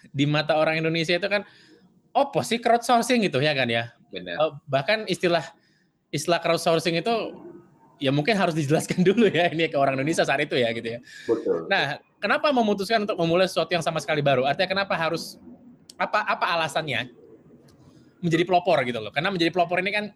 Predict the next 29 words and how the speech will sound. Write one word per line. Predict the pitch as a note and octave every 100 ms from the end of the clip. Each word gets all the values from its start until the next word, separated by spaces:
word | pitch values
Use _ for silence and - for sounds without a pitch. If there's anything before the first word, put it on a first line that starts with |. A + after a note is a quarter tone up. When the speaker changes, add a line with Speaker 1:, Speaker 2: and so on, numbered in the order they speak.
| _ _ _ - -
Speaker 1:
berat | - F3+ F#3 -
ya, | A2 G2 _ _ _ _ _
ya. | B2 A#2+ - _ - - _ -
Eh, | C3+ C3+ C3 C3 C3+ - -
kalau | C#3+ C#3+ C#3+ C#3+ _
saya | - D3+
petik | D3+ D#3 E3+
kata-katanya | D#3+ D3+ D3+ D3 D3 D3 C#3+ - _ _ _ _ _ _ _
Howard | D3 D3
Schultz | - E3 -
ya, | A#2+
eh, | B2+ A#2+ A#2+ A#2 - _ -
Starbucks | - C#3 C#3 -
ya, | A2
itu | A2 E3+ D#3+ - _ _
Speaker 2:
Ya. | F#2+ D2 - - G#2+
Speaker 1:
jangan, | C3 C3+ C3+ C3+ C#3 - _ _ -
jangan | A#2+ C3+ C3 C3 C3 C3+ C#3 - -
memulai, | D3 F3+ F#3+ C3+
jangan | C3+ C3+
jadi | C3+
pelopor, | D3 D#3 C#3+
tapi | - B2 D#3+
mendisrupt, | C#3 D3 D3 B2 - _
me-, | B2 A#2+ A#2+
mengganggu | B2 B2 A#2+ C3
lah. | C3+ A2+
Itu | B2+ D#3
lebih, | B2+ A#2+ A#2